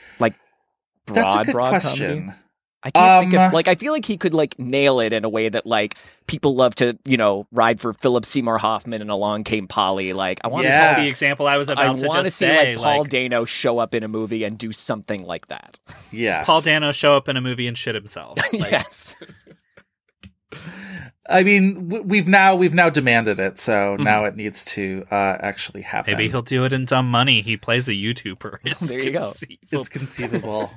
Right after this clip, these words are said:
Speaker 2: <laughs> Um, he's so good. The other thing about him in Love and Mercy is, and this was pointed out a lot in the initial reviews,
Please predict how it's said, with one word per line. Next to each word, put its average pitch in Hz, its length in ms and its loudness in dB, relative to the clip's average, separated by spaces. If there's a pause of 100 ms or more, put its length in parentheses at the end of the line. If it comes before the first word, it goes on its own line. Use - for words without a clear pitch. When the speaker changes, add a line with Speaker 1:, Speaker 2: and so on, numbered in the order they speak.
(120)
Speaker 2:
<laughs> - 180 -20
Um, 135 600 2 (560)
he's - 420 -10
so 175 420 2
good. 156 340 0
The 202 120 2
other 294 160 0
thing 339 200 -6
about 202 240 2
him 165 180 -2
in 139 120 -6
Love 127 160 0
and 123 120 -8
Mercy 104 540 -6
is, 117 460 -2 (260)
and 151 120 2
this 208 160 4
was 202 120 0
pointed 143 320 0
out 117 120 4
a 107 40 -2
lot 107 320 2
in 110 200 -14
the 113 140 -10
initial 98 300 -8
reviews, 98 480 -10